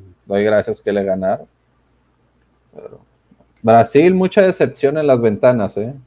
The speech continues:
Mu-, estoy muy decepcionado de Brasil. Mucho, mucho, mucho.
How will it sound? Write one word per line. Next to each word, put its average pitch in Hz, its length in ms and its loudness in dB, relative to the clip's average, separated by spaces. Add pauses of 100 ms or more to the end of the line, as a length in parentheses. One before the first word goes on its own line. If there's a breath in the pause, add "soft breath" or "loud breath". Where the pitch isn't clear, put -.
(120)
Mu-, 110 220 -4
estoy 117 260 -2
muy 135 260 0
decepcionado 117 560 -4
de 117 120 -4
Brasil. - 240 -12 (720)
Mucho, 113 300 -6
mucho, - 320 -16
mucho. - 260 -20